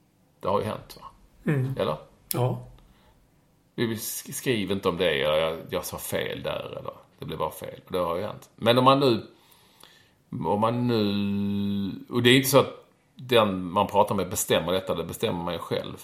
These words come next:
Speaker 1: Men om man nu är filmad samtidigt så blir det ju oftast, då blir det ju på ett annat, det blir ju svårare. Och sen kan man tycka att det är så pass, det är väl ändå så pass exceptionellt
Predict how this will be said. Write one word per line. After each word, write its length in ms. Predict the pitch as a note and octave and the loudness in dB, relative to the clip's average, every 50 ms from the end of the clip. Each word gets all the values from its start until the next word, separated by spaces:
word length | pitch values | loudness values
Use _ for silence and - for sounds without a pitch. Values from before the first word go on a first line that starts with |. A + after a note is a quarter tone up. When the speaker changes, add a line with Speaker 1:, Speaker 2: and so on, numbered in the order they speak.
| - _ _ _ _ _ _ _ - _ _ | -20 _ _ _ _ _ _ _ -20 _ _
Speaker 1:
Men 120 | _ - G#2 | _ -4 2
om 60 | G#2+ | 6
man 200 | A2 A2 A2 A#2+ | 6 6 6 6
nu 260 | A#2+ G#2+ G2 F#2+ F#2+ | 4 2 4 2 2
är 40 | F#2 | 0
filmad 800 | - - - - - - A#2+ A#2 A#2+ C3 C3 C3 B2 G#2+ - - | -2 -4 -8 -8 -6 -4 -4 -2 -2 -2 -2 2 2 2 2 2
samtidigt 480 | - A#2+ G#2+ B2 B2+ - C3+ G#2 - - | 2 2 2 2 0 -2 -4 -4 -2 -4
så 100 | - F2+ | -4 -4
blir 320 | F2+ G2+ G#2 G2 F2+ E2 | -4 -2 -2 -2 -2 -2
det 60 | F2 | -2
ju 60 | F2+ | -4
oftast, 720 | F2+ F#2+ F#2 - - - - - - - - - - - - - - - - E3+ - - - - - - - - - _ _ | -4 -4 -4 -4 -4 -6 -6 -8 -8 -8 -10 -10 -10 -12 -16 -18 -20 -20 -20 -20 -18 -16 -16 -16 -16 -18 -20 -20 -20 _ _
då 120 | - - G2+ | -8 -8 -6
blir 340 | G2 G#2 G#2 A2 G#2 G2+ | -4 -2 -2 0 0 -2
det 100 | F#2 F#2+ | -2 -2
ju 160 | F#2+ F#2+ F#2+ F#2 | -2 -2 -2 -2
på 140 | - - | -2 -2
ett 100 | F#2+ - | -2 -2
annat, 340 | G2+ G2 F#2 F2 F2 - - - | 0 0 0 -2 -2 -4 -6 -4
det 80 | G#2 F#2+ | -4 -2
blir 140 | G2 G#2 F#2 | -2 -2 -2
ju 80 | F#2 | -2
svårare. 580 | F#2 - - G#2+ G2+ - - A#2+ - - - - - - - _ - - | -4 0 2 4 4 4 2 0 -4 -8 -8 -10 -12 -16 -20 _ -6 0
Och 140 | C3 C3 | 0 2
sen 180 | C3 - D3 C3 | 6 6 6 6
kan 120 | C3 C3 | 6 4
man 100 | B2 A#2 | 2 2
tycka 240 | - C#3+ C#3+ C#3+ B2 | 2 0 0 2 2
att 80 | G#2+ - | 2 4
det 140 | C3+ B2+ A#2+ | 4 2 2
är 40 | |
så 120 | A2+ - A2 | 2 0 -4
pass, 320 | - - A2 E2 D2 C#2 - - - _ - | -4 0 0 0 0 0 -2 -8 -16 _ -4
det 100 | - A#2+ | -2 -2
är 40 | B2 | -2
väl 120 | B2 - | 0 -2
ändå 140 | C#3+ C3+ B2+ | -4 -4 -4
så 180 | - - B2+ A2+ | -2 -2 -2 -2
pass 480 | - - A#2 G2 - - - - - - _ _ - - - - - - _ _ _ _ _ _ _ _ _ _ | 0 0 0 0 0 -2 -6 -10 -12 -16 _ _ -20 -20 -20 -20 -20 -20 _ _ _ _ _ _ _ _ _ _
exceptionellt 1200 | - - - - - G#2+ - - - G2+ G2 G#2 A2+ F2+ D2+ C2 C2+ - - _ _ - - | -6 -6 -6 -6 -8 -6 -6 -4 -4 -2 -2 0 -2 -2 -2 -4 -6 -10 -16 _ _ -18 -18